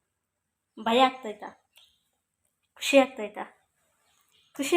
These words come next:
ಆಗ್ತೈತಾ ಸ್ಕೂಲ್ಗೆ? ಸೂಪರ್. ಆ,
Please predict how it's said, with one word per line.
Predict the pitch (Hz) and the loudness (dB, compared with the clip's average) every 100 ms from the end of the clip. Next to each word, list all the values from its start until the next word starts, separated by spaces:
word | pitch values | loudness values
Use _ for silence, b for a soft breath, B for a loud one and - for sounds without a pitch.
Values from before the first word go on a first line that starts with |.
| 339 | 4
ಆಗ್ತೈತಾ | 320 269 233 233 | 4 0 -2 -10
ಸ್ಕೂಲ್ಗೆ? | 254 233 220 220 _ _ _ _ _ _ _ _ | -12 -12 -14 -16 _ _ _ _ _ _ _ _
ಸೂಪರ್. | - - - _ _ _ _ _ _ _ _ _ _ _ _ _ _ _ _ _ _ _ | -20 -20 -20 _ _ _ _ _ _ _ _ _ _ _ _ _ _ _ _ _ _ _
ಆ, | - | -8